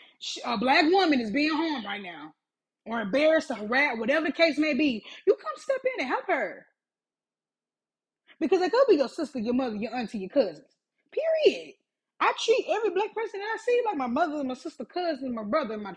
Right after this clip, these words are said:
father. I treat them like that because you are, nigga. But it's fucking ridiculous. The little shit I'm seeing back at home, like, there's a whole fucking Instagram page dedicated to all the crimes in fucking Little Rock.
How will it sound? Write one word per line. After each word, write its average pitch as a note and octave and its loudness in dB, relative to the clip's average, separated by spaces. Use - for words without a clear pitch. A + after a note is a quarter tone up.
father. A3+ -4
I C4+ 2
treat - 0
them B3+ 0
like E4+ 2
that G3 -6
because A4+ -4
you G#4 4
are, C#4 2
nigga. C4+ -4
But A3+ 6
it's G#3+ 2
fucking D4 2
ridiculous. F#3 -2
The F#3 -6
little D#4 0
shit E4 0
I'm C#4 2
seeing C4+ -2
back C4+ 2
at A3+ 2
home, B3 0
like, F#3 -4
there's D4 6
a D#4 2
whole C#4+ 6
fucking A3+ -6
Instagram B3+ 0
page A3 -2
dedicated C4 0
to G#3+ -10
all C4+ 0
the F#3+ -8
crimes C4 -4
in G3+ -6
fucking A3 -4
Little C#4+ 2
Rock. G#3+ -2